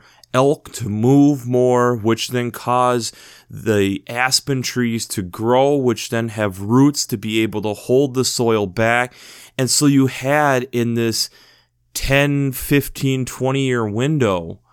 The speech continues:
a total transformation of Yellowstone. The health of the ecosystem went up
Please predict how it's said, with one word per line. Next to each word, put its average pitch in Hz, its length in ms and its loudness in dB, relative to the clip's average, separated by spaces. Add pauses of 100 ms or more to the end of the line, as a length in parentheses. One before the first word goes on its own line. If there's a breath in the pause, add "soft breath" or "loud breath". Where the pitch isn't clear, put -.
(140)
a 127 100 2
total 151 520 0
transformation 117 1300 -2 (480 soft breath)
of 120 180 2
Yellowstone. 117 920 -2 (440 soft breath)
The 120 300 2
health 151 640 0
of 120 180 -2
the 117 180 0
ecosystem 117 840 0
went 104 180 0
up 101 180 -2